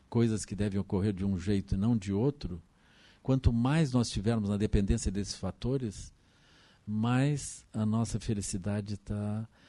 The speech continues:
submetida a flutuações e circunstâncias negativas também. Agora, por outro lado, vocês vão encontrando já essas pessoas que conseguem chegar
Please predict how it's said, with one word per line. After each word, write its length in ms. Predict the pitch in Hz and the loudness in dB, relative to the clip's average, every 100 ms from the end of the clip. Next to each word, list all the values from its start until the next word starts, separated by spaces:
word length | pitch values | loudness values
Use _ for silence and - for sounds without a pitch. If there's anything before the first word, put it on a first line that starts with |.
| - | -20
submetida 600 | - 117 98 104 - 110 107 | -4 -2 2 0 0 -2 -2
a 20 | |
flutuações 1120 | - 120 - 98 - - 113 123 127 - - _ _ - _ - | -2 -4 -2 -6 -6 -6 -4 -4 -6 -12 -20 _ _ -20 _ -10
e 540 | 107 104 107 107 104 104 | -6 -4 -2 -4 -4 -6
circunstâncias 1200 | - 104 110 101 - 107 107 - 101 98 - - _ _ - | -4 -4 -4 -4 -4 -4 -4 -6 -10 -12 -20 -20 _ _ -4
negativas 800 | 110 107 104 - 110 92 85 - | -2 -2 -4 -6 -8 -6 -8 -8
também. 440 | 87 85 82 78 - _ _ _ _ _ _ _ _ _ _ _ _ - - - - _ | -8 -8 -8 -10 -16 _ _ _ _ _ _ _ _ _ _ _ _ -20 -20 -20 -20 _
Agora, 220 | 113 110 | 0 0
por 100 | 104 | 2
outro 220 | 139 127 113 | 2 2 0
lado, 480 | 127 139 98 90 - | 0 -2 -2 -8 -8
vocês 320 | 113 117 110 | 0 0 2
vão 100 | 120 | 0
encontrando 840 | 117 113 110 95 107 120 120 113 95 | -2 0 -2 0 -2 0 -2 -4 -4
já 360 | 107 123 131 | -2 -2 -2
essas 320 | 107 107 107 - | -4 -6 -6 -4
pessoas 420 | 101 - 107 - | -6 -4 -10 -12
que 120 | - | -12
conseguem 460 | 104 101 110 107 101 | -8 -6 -4 -4 -6
chegar 460 | - 92 101 98 | -6 -8 -8 -8